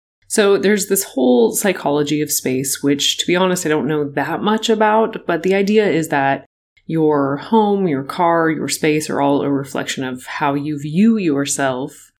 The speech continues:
or reflect how you are currently experiencing life, which makes sense if we think about when I am feeling just, like, overwhelmed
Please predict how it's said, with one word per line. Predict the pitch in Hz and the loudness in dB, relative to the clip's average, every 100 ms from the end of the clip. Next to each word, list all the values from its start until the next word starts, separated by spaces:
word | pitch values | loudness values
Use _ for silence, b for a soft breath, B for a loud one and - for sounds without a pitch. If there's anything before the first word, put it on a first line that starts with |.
| _ _ _ _ _ - | _ _ _ _ _ -4
or | 180 160 156 151 147 143 - | 0 2 4 2 0 -2 -4
reflect | 170 160 - - - 170 175 170 - | -8 -8 -12 -18 -4 -2 0 -2 -8
how | - - - 170 160 160 156 151 | -10 -10 -4 -2 0 2 2 2
you | 131 147 135 | 0 -2 0
are | 139 | -2
currently | 139 - - 247 196 160 147 143 139 87 | -6 -8 0 2 2 0 -2 -2 -2 -4
experiencing | 139 - 156 147 143 143 139 143 139 139 - | -6 -4 0 0 0 -2 -2 0 0 -2 -4
life, | 139 127 - - - - - - _ _ _ _ _ _ - | -4 -4 -4 -8 -12 -16 -18 -20 _ _ _ _ _ _ -2
which | 185 180 - - - _ _ - | 0 0 0 -2 -6 _ _ 2
makes | 240 277 | 2 4
sense | 311 - - - - | 2 0 -2 -4 -4
if | 190 | 0
we | 196 | 2
think | 190 | 2
about | 185 175 147 143 - - _ _ _ _ - | 0 0 2 0 -2 -8 _ _ _ _ -8
when | 175 185 | -2 -2
I | 165 175 | 0 -2
am | 180 165 160 156 160 | -2 -2 -2 -2 -4
feeling | - 180 180 175 165 165 | -6 -2 0 0 -2 -4
just, | 151 - | -4 -2
like, | 147 143 | -2 -2
overwhelmed | - 180 180 156 156 160 151 143 127 - | -4 -2 -2 0 0 0 0 -2 -4 -8